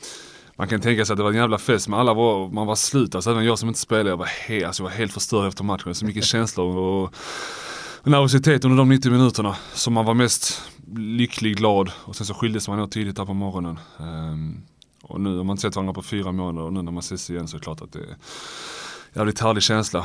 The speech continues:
Och så som sagt närmare V M och, och, och allt det här. Så att, nej, det har varit, varit en grym, några grymma dagar här nu.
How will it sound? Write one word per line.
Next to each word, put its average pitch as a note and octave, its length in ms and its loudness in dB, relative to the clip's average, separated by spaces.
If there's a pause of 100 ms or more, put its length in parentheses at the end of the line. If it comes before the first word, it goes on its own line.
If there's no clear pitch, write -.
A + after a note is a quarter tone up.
Och F#2+ 200 -6
så G2+ 140 -4
som G2 220 -2
sagt F#2 300 -2
närmare G2 420 0
V G2 300 0
M E2+ 160 -2
och, D#2 440 -4 (440)
och, C2+ 440 -14
och F2 80 -4
allt E2 120 -6
det F2 80 -10
här. E2+ 140 -10
Så E2+ 140 -12
att, - 300 -14
nej, F#2+ 100 -4
det G2+ 60 -2
har G2 60 -2
varit, F#2 280 -6
varit G2+ 140 -4
en G#2+ 120 2
grym, A2 220 2
några A2 180 -2
grymma B2 240 4
dagar A2 260 4
här G#2 80 -2
nu. G2+ 160 -6